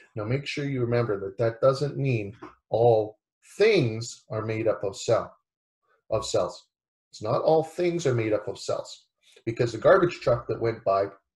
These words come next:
is not made up of cells. Remember, it's made up of atoms. It's part of, it, it's, it's made of matter, but it is not made up of cells.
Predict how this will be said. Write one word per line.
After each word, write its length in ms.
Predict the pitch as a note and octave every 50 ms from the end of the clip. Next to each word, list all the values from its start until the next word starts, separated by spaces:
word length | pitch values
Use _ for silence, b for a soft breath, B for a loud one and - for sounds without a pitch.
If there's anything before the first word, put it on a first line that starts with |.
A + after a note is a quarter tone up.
| _ _ _ _ - - - _ -
is 160 | A#2+ A#2 A#2
not 240 | A2+ A2+ B2 C3 -
made 180 | A#2+ G#2+ G#2 A2
up 160 | A2 - -
of 120 | - -
cells. 500 | - - - C3 B2 - - - - - -
Remember, 300 | A#2 A#2 C3+ C#3+ A#2+ F#2+
it's 140 | F2+ - -
made 180 | A2+ A2+ A2+ A2+
up 140 | G#2+ - -
of 100 | F2+ - - -
atoms. 520 | G2 F2 F#2+ G#2 A#2 C#3 F3+ G3+ G3 -
It's 120 | - - _ _ -
part 220 | - G#2+ G#2 G#2
of, 100 | G2+ - - A#2+ _ _ _ _ -
it, 140 | A2+ G#2 -
it's, 260 | - - - - - _ -
it's 160 | A2+ - A2+
made 180 | G#2 G2+ A2
of 80 | C3 D#3
matter, 460 | D3 B2 G2+ F#2 F2 F2 - C3+ - b b b b b b b b b b b _ -
but 160 | A2+ G#2+ G#2 - - - _ _ _ _
it 160 | - A2+ G#2 G#2
is 180 | G#2 G2 - G#2
not 640 | G2+ G2+ G#2+ G#2 G#2 G#2 G#2+ A2+ B2 B2 - -
made 180 | A2+ A2+ A#2 A#2+
up 160 | G#2 - -
of 120 | F#2 F2+
cells. 460 | - - - A2 G2 E2+ - - -